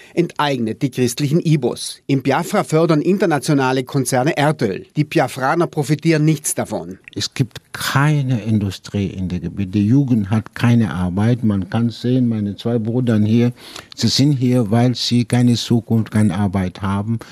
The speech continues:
Speaker 2: Es gibt eins Komma zwei, eins Komma sieben Millionen junge Leute, die von der Schule, von Universität,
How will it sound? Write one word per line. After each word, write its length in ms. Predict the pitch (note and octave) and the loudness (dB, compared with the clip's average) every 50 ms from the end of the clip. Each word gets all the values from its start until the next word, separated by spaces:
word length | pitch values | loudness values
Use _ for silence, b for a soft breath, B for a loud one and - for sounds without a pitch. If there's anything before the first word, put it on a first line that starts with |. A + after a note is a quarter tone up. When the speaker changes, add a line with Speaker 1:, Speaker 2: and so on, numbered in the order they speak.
| B B B B | B B B B
Speaker 2:
Es 200 | B G#2 - - | B -4 -2 0
gibt 340 | - C3+ B2+ G#2+ - - - | 0 0 0 -2 -6 -4 -2
eins 260 | C3+ D3 D3+ C#3+ - | 0 2 2 0 0
Komma 220 | - A#2 A#2+ A#2+ A2 | 0 2 2 2 0
zwei, 400 | - - - B2 B2 B2+ A#2 - | 0 -2 0 2 2 2 2 2
eins 220 | C#3+ C#3+ C#3 - | 2 0 0 0
Komma 160 | - B2 B2+ | 0 0 0
sieben 420 | A#2 - - D#3+ E3+ E3 C#3+ D#3 D3+ | 0 0 0 2 2 2 2 2 4
Millionen 560 | C#3+ C3+ C3 B2 B2 A#2 A#2 A#2 A#2 A2 A2 | 4 4 4 4 4 4 4 4 4 4 4
junge 320 | G#2 G2+ A2 A#2+ B2 B2 | 4 4 4 4 4 4
Leute, 380 | A2+ G#2 G2 G2 G2+ - G2+ G2 | 2 2 2 0 0 0 -2 -2
die 100 | G#2 G#2+ | -2 -2
von 240 | G2 A2+ G#2+ G#2 F#2+ | 0 0 0 2 2
der 140 | F#2+ F#2+ | 2 0
Schule, 580 | - - - A#2 A2 G#2+ G#2 G2+ F2+ F2+ E2+ F2 | 0 0 2 2 4 4 2 2 0 -2 -4 -6
von 280 | - - - G#2 G2 - | -6 -4 -2 -2 -2 0
Universität, 1000 | - A#2 A2+ A2 G#2 G2 G#2+ G2 - - G#2+ F#2 - - B2 A#2+ A2+ A2 - | 2 2 2 2 2 2 0 -2 -2 -4 -6 -4 0 2 2 4 2 2 0